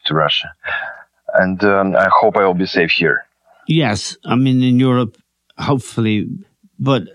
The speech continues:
Speaker 2: that's why we don't want to reveal too much, uh, about where you are, but 'cause I understand the dangers. You were a senior journalist in T V Rain, and, uh,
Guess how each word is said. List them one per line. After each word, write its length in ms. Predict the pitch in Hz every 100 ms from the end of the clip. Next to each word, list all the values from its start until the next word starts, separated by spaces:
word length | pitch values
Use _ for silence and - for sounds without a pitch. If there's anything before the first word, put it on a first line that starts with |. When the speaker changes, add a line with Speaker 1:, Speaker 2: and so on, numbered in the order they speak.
| _
Speaker 2:
that's 280 | 131 123 -
why 500 | 117 113 107 104 - - _ _ -
we 280 | 113 107 - _
don't 280 | 117 113 92
want 300 | 110 107 92
to 560 | - 110 107 104 87 - _ _ _
reveal 420 | 104 107 110 110
too 220 | 98 - 107
much, 400 | 107 98 - - - -
uh, 380 | 110 107 101 -
about 380 | - 107 110 101
where 160 | 113
you 180 | 107 110
are, 300 | 117 107 92
but 300 | 98 90 95 - -
'cause 180 | - 107
I 160 | 107 117
understand 680 | 117 107 - 110 101 98 101 _ _ _ _
the 100 | 110
dangers. 540 | 98 139 156 120 110 117
You 100 | 123
were 200 | 123 117
a 80 |
senior 360 | 110 147 139 117
journalist 720 | 98 120 117 113 107 - - _ _ -
in 460 | 104 107 104 98 - _ _ -
T 200 | - 120
V 160 | 110
Rain, 560 | 110 117 113 113 110 101 -
and, 460 | 110 110 113 110
uh, 420 | 107 110 110 107